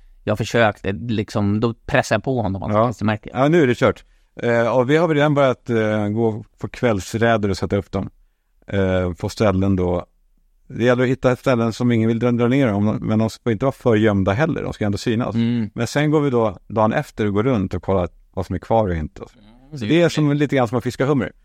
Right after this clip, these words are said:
Speaker 1: Ja, just det.
Speaker 2: Eh, det är kul. Tack
Speaker 1: Mm.
Speaker 2: för det.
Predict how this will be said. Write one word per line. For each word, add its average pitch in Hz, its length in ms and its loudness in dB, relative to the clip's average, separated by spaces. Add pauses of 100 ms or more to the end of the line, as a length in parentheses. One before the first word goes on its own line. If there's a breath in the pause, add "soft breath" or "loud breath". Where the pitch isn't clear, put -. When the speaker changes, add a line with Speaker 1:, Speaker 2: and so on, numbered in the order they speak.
(220)
Speaker 1:
Ja, 110 320 2
just 127 240 -4
det. - 100 -6 (640)
Speaker 2:
Eh, - 120 -6
det - 100 -2
är 170 40 0
kul. - 200 -6 (460)
Tack 139 120 0
Speaker 1:
Mm. 120 80 0
Speaker 2:
för 180 80 -4
det. 170 120 -2